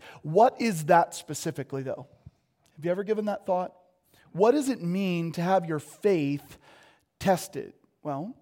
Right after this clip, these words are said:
in order to answer that question, we have to answer another question first, and that question is, what in the world is faith? The answer to that is found in Hebrews eleven, one and two. Uh, faith is the assurance of things hoped for and the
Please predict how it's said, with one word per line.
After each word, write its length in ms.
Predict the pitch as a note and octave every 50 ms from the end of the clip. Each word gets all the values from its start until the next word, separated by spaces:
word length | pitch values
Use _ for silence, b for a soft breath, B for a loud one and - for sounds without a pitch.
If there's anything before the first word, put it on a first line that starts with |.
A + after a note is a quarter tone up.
| _ b b b
in 120 | E3 F3
order 240 | F#3 G3 A3 A3+ A#3+
to 160 | F#3+ G#3 -
answer 380 | G3+ G#3+ A3 A3 - G#3 G3 E3+
that 300 | D3+ G3+ G#3 A3+ - -
question, 400 | - E3+ D3+ D3 - G3 F3+ F#3
we 120 | F#3 E3+
have 180 | E3 E3+ E3 -
to 100 | F3 -
answer 360 | E3+ E3 E3+ E3 - F3+ F3
another 380 | E3+ E3+ E3+ F#3 F#3+ F#3 G3 F#3
question 460 | F#3 - E3+ D#3 C#3+ - - D#3 D3
first, 460 | - - G#3 E3+ C#3+ D3 D#3 - -
and 120 | D#3 C#3+ D3
that 220 | F3 A3 A#3+ -
question 400 | - D3 C3 B2 - - C3 A#2+
is, 240 | B2 B2+ C#3+ E3 - B B B B B B
what 140 | D#3 E3 D#3
in 40 |
the 80 | E3+ E3
world 260 | D#3+ E3 E3 E3 D#3
is 140 | D#3+ D3+ -
faith? 480 | - G#3+ F#3+ C#3+ A2 G#2+ - - - _ _ _ b b b b b b b b b
The 80 | - D3+
answer 400 | D3 D#3+ E3+ E3 - - D3 C3+
to 160 | - - C#3+
that 320 | C3+ D#3+ E3+ F3 D#3+ D3+
is 160 | D3+ E3 D#3 -
found 300 | - C#3+ C3+ C#3 D3 D#3+
in 80 | D#3
Hebrews 360 | D3 C#3+ C3 C#3+ C#3+ C#3+ C#3+
eleven, 380 | D3+ C#3 C3+ C3+ B2+ C3+ C3+ C3
one 160 | C3 C3 C3+
and 100 | C3+ C3+
two. 360 | - - E3 D3 B2 A2+ B2+ - B B B B B B B B B B B B -
Uh, 220 | - - D#2 -
faith 500 | - - - - G3 G#3 A#3 A#3+ A#3 -
is 220 | - F#3+ F#3+ D3 C#3+
the 140 | E3 E3+ D#3+
assurance 500 | - - - A3 A#3 B3 B3 A#3+ - B3
of 100 | G3+ -
things 280 | A3 A3 A3+ A3 -
hoped 260 | - G3 F3 E3+ E3+
for 360 | - - - F3 E3+ E3+ E3+ D#3+
and 140 | D#3 D3
the 140 | C#3+ D3+ D3